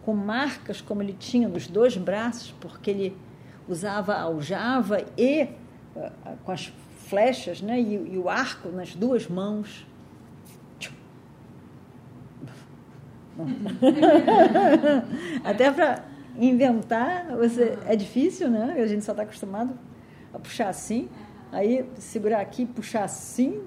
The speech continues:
é uma coisa difícil de se fazer.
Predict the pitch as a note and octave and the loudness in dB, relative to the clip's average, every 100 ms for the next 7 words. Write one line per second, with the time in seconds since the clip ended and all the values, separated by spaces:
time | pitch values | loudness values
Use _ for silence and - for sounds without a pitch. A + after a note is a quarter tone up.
0 | - - A3 G#3 A3 G#3+ G3+ - - F#3+ | -8 -4 -4 -2 -2 -2 -4 -8 -8 -6
1 | G#3 - F4+ F#4+ B3+ - A#3 A3 F3+ E3+ | -4 0 0 2 -2 -2 -4 -2 -4 -2
2 | G#3 | -4